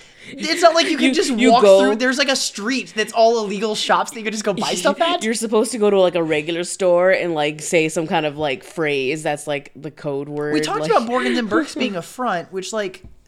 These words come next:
Speaker 1: sorta works, but, but having an entire, like,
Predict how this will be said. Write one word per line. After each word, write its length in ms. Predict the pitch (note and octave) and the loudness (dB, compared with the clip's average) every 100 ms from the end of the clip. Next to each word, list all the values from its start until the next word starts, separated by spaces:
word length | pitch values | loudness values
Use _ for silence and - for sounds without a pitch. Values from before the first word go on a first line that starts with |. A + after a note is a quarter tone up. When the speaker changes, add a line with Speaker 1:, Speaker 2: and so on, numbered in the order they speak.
| _ | _
Speaker 1:
sorta 460 | - - D4 C4+ G#3+ | -8 -6 -4 -2 -2
works, 440 | E3+ E3+ D#3 C3+ | -2 -4 -4 -6
but, 420 | - G#3 F#3+ F#3+ - - _ _ | -6 -2 -2 -4 -20 -20 _ _
but 180 | G#3+ G3+ | -6 -6
having 400 | E3+ A#3+ C#4+ E4 | -8 -6 -6 -6
an 60 | C#4+ | -6
entire, 560 | A3+ - F#3+ F3+ F#3+ F#3 | -8 -8 -8 -6 -6 -6
like, 400 | D#3+ B2+ A2 | -6 -8 -10